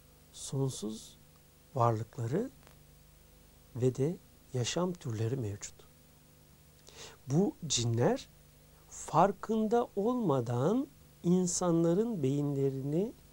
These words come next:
ele geçirerek insanlara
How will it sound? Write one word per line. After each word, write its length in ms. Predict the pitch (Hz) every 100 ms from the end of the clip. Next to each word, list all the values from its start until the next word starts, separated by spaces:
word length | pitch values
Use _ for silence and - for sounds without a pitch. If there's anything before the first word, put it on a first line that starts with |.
| - - -
ele 220 | 139 175
geçirerek 600 | 131 - 113 104 165 175 - - - - - - - - - - -
insanlara 760 | 135 135 - 139 131 123 185